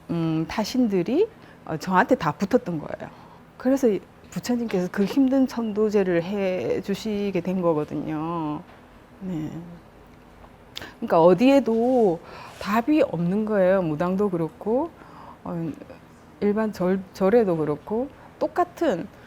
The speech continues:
형태만 살짝 틀릴 뿐이지, 근본적인 거는 이제 해결이 안 되는 그 연불이나 발화춤이나 이런 걸로 천도를 하기 때문에 전혀 해결이 될 수가 없고, 미륵 부처님의 광명의 빛으로만 천도가 된다는 것을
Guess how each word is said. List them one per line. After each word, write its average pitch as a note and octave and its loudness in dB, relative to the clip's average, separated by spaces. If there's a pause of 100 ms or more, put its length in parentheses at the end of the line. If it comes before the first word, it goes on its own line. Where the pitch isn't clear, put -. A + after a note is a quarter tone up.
형태만 D#4 0
살짝 G3+ -2 (200)
틀릴 C4 -2
뿐이지, G#3 -4 (260)
근본적인 A3+ 0
거는 E3 -6 (680)
이제 - -2
해결이 B3 0
안 D#3 0
되는 F3+ -2
그 D3 -2
연불이나 F3+ -2
발화춤이나 F3 -2
이런 G3 -2
걸로 D3+ -4
천도를 G3+ -4
하기 G#3 -2
때문에 E3 -6 (340)
전혀 F#3 -2
해결이 G#3 -2
될 G#3 -2
수가 - -8
없고, - -4 (340)
미륵 G#3+ 2
부처님의 F#3+ -4
광명의 G3 0
빛으로만 G3 -4
천도가 G#3+ -2
된다는 G#3 -2
것을 E3 -6